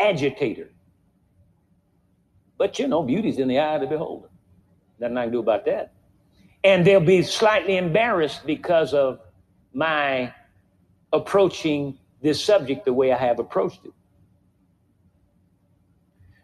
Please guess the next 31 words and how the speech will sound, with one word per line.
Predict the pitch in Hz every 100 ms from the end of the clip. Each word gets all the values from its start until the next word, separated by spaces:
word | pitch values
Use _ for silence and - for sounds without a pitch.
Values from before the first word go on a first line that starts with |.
| _
But | 139 214 190 - - - - - _ _ _ _ _ _ _ _ _ -
be | 131 247
that | 220 214
as | 202 208 165
it | 160
may, | 175 247 202 180 165 _ _ _ _ _ _ _ _ _ _ _ _ _ _ _ _
our, | 170 190 151
one | 190 202
of | 180
our | 190
great | 139 202 214 -
problems | 226 233 240 170 165 147 - _ _ _
as | 165 143
black | 131 185 170 -
people, | 247 - 160 156 160 - _ _ _
people | - 202 165
of | 147
color | - 226 214
in | 151
this | 147 135
country, | - 240 208 160 143 - _ _ _ -
has | 185 139
been | 185 185
exactly | 147 131 214 214 180
what | 180 175
these | 185 160
gentlemen | 156 185 165
in | 156
that | 151 143 131
book | 196 185
have | 156